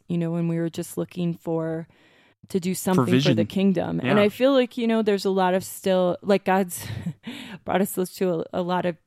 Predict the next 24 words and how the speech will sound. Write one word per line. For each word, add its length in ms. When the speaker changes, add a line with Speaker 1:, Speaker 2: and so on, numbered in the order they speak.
Speaker 1:
different 340
situations, 840
Speaker 2:
<laughs> 60
Speaker 1:
but 240
I 120
feel 240
like 300
there's 180
still 300
just 200
that 180
desire 400
in 80
our 80
heart 320
for 100
the 120
something 360
for 140
the 80
kingdom, 380
which 200
is, 260
um, 440